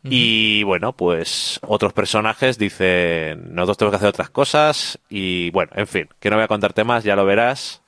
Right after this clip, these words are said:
Speaker 2: seguro que te va a gustar.
Speaker 1: Vale. Sí, sí, sí, segurísimo.
Speaker 2: Pero bueno, que todavía, es que todavía quedaba más de la mitad de la temporada, ya sabemos que puede haber sorpresas y giros en cualquier momento,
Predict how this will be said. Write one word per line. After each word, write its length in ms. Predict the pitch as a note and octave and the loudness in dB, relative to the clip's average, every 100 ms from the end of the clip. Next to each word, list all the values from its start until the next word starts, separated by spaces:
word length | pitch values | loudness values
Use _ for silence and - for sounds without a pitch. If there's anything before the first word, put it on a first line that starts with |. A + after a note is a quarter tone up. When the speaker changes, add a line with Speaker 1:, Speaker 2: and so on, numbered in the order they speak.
| _ - | _ -8
Speaker 2:
seguro 260 | G#2 G2 | 0 2
que 60 | G2 | 2
te 60 | F#2+ | 2
va 40 | |
a 40 | |
gustar. 440 | F#2+ C3+ B2 C#3 - | 0 0 0 0 -2
Speaker 1:
Vale. 120 | - - - | -12 -20 -18
Sí, 180 | - D3 | -6 -6
sí, 140 | C3+ A2+ | -6 -10
sí, 180 | B2 G#2+ A#2+ | -10 -12 -16
segurísimo. 640 | - A#2+ A2 A#2+ - G#2+ - _ | -4 -2 -2 -4 -10 -16 -18 _
Speaker 2:
Pero 220 | G#2 G2+ | 0 2
bueno, 240 | G#2 G2+ F2+ | 2 0 0
que 540 | G2+ G2 F#2 F2+ F2+ - | 0 2 2 2 -2 0
todavía, 880 | G#2 G2 F#2+ G#2 G#2+ G#2 G2+ F#2+ F#2 | 2 2 2 2 2 4 4 2 -2
es 80 | - | -6
que 80 | A2+ | -2
todavía 200 | G2+ G#2 | 0 2
quedaba 220 | F#2+ F#2+ | 2 2
más 140 | F#2+ | 0
de 60 | G2+ | 0
la 100 | F#2 | -2
mitad 360 | F#2+ F#2 G2 G#2 | -2 0 0 0
de 60 | |
la 100 | G2 | 0
temporada, 600 | G2 F#2+ F#2 F#2+ G#2 C3+ | -2 -2 0 2 2 0
ya 120 | G2+ | -2
sabemos 480 | G2 F#2+ G#2 A2+ G#2+ | 0 0 2 0 -2
que 1040 | - G2 F#2 F#2 F#2 F#2 F2 F2 E2+ E2 - _ _ - | -2 0 2 2 2 0 -2 -6 -8 -12 -16 _ _ -6
puede 220 | - A2+ | 0 2
haber 200 | A2+ A2+ | 2 0
sorpresas 540 | - A2+ G#2+ A#2 A2 G2+ | -2 -2 0 0 0 -4
y 80 | |
giros 420 | - A2+ A2 G2+ G#2 | -2 0 2 2 2
en 60 | |
cualquier 280 | G2+ G2+ G#2 | 0 0 0
momento, 600 | G2+ G2+ G#2+ - D#3+ | 0 -2 -2 -2 -2